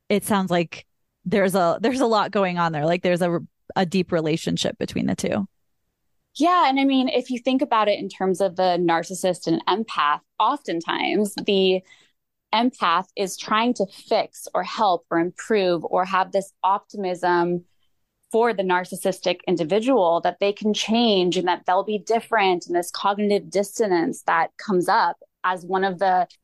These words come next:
Speaker 2: significant factors for a victim in these kind of relationships.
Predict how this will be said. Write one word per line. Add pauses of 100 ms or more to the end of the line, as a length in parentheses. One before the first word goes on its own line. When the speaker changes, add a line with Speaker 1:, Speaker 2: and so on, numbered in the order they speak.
(140)
Speaker 2:
significant
factors (540)
for
a
victim
in
these
kind
of
relationships.